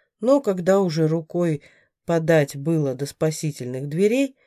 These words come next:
на людей с неба обрушились потоки воды. Свидетели влетели в коридор,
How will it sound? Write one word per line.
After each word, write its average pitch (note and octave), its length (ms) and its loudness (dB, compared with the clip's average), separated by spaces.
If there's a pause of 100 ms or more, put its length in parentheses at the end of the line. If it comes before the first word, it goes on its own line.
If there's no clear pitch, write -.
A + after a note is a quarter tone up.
(240)
на D3+ 120 0
людей D#3 520 0
с - 160 -10
неба G3+ 420 2 (340)
обрушились F#3 920 -2
потоки D3 500 -6
воды. C3 460 -10 (680)
Свидетели F#3+ 600 0
влетели E3+ 480 -2
в - 100 -10
коридор, C#3 560 -2